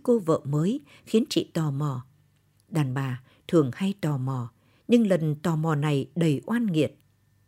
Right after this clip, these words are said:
Tiếng khóc ré lên của đứa con một tuổi như cứa vào tim chị những nỗi đau tê tái. Con đầu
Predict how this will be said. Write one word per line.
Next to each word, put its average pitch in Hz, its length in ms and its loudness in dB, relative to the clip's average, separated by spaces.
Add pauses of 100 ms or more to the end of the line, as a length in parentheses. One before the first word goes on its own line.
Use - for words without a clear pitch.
(640)
Tiếng 185 200 4
khóc 277 280 -4
ré 170 320 2
lên 180 380 0 (180)
của 156 280 6
đứa 190 220 4
con 247 220 0
một 156 240 2
tuổi 151 300 2 (300)
như 170 160 6 (100)
cứa 202 300 2
vào 160 100 0
tim 247 320 0
chị 127 300 -2 (120)
những 151 340 -4
nỗi 160 180 0
đau 175 260 -4
tê 170 220 0
tái. 156 320 -4 (800)
Con 165 200 -2
đầu 135 280 0